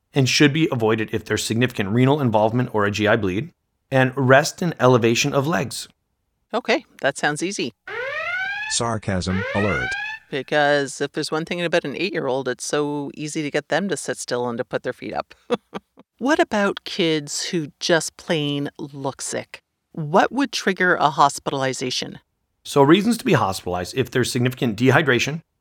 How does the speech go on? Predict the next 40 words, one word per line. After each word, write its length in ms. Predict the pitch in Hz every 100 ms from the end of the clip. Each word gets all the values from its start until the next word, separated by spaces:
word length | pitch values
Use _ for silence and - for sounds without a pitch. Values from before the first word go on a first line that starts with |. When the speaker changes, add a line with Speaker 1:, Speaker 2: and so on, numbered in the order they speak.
| _
Speaker 1:
any 160 | 127 143
signs 300 | 147 147 151
of 80 | 127
hemorrhage, 420 | 120 107 127 - _ _ _ _ _
or 140 | 151 170
for 160 | 208
pain 220 | 135 139 147
control, 440 | 120 - 76 - _ -
if 120 | 147
there 160 | - 127 165
is 220 | 185 185
any 220 | 151 143
significant 540 | 143 - 123 127 - 117
renal 240 | 123 123
involvement, 500 | 123 127 135 95 92
nephrology 540 | 110 - 127 123 120 127
should 180 | -
be 100 | 110
involved 340 | 107 98 101 95
as 140 | -
well. 300 | 95 80 - _ _ _ _ -
One 220 | 135 196
of 60 | 247
the 60 |
treatments 380 | 175 147 120 110 - -
also 300 | 147 156 110
used 400 | 80 85 - _ _
is 200 | 147 131
steroids, 560 | - 127 95 69 82 - -
and 160 | 110
so 240 | 123 107 -
oral 260 | 127 135 165
prednisone 600 | - 143 120 - 90 127 - _ -
at 180 | 107 101
one 220 | 107 117
to 60 | 135
two 280 | 147 151 165 -
milligrams 360 | 113 110 120 123
per 160 | - 147
kilogram 600 | 113 95 87 98 123